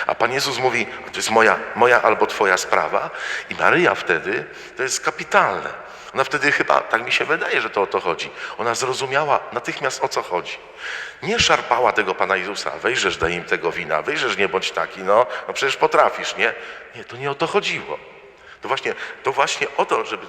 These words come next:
ci ludzie, ci ludzie, żeby zwrócili się do Pana Jezusa, żeby Mu zaufali. I jak czytamy w Ewangelii, stało tam sześć stągwi kamiennych. Takie stągwie, jedna mogła pomieścić średnio,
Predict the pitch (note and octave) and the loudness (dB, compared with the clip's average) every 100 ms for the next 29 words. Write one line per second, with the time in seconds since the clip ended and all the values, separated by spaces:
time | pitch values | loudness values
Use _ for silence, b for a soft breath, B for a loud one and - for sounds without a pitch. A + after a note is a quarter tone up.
0 | - - A#2+ A3 B3 - F2+ - - - | -8 -6 -4 -4 -2 0 -2 -4 -14 -18
1 | - - - - G#2 E3+ D#3 D3 A#2+ G#2+ | -18 -18 -10 -6 -4 0 0 0 -2 -4
2 | A#2 - D#3+ - C#3+ C3 B2 C3+ C3+ A#2+ | -4 -4 -4 -2 -2 0 0 0 0 -2
3 | G#2+ - B1 - B B A2+ G#2+ A#2 G#2 | -4 -4 -4 -8 B B -4 -4 -2 2
4 | G#2 - - F#2 D2+ - - B B G2+ | 2 2 2 2 2 -10 -14 B B 2
5 | A#2 A2 A#2+ A#2+ B2+ G#2 G2+ A2+ G2 - | 2 2 2 2 4 0 0 -4 -4 0
6 | C3+ D3+ G#2+ G#2 B B - C3+ - - | 2 2 -2 -4 B B 0 0 0 -4
7 | - - A2 G#2+ A#2 - F#2+ F#2+ D2+ C#2 | -4 0 -2 -2 -8 -4 -4 -4 -10 -12
8 | - - - B B B B B B2 - | -14 -16 -16 B B B B B 0 2
9 | A2+ - D#3 F3+ D#3+ F2+ F#2 D#3 C3 C3+ | 0 2 2 2 0 -4 -2 0 0 -2
10 | C3 A2+ A2+ A2 B2 - C#3 - - B | -2 -2 -2 -2 -2 -4 -4 -6 -6 B
11 | B B B B B B - - - - | B B B B B B -20 -20 -6 0
12 | D3 F3+ - F#2+ G2+ C3 | 4 4 2 -2 0 0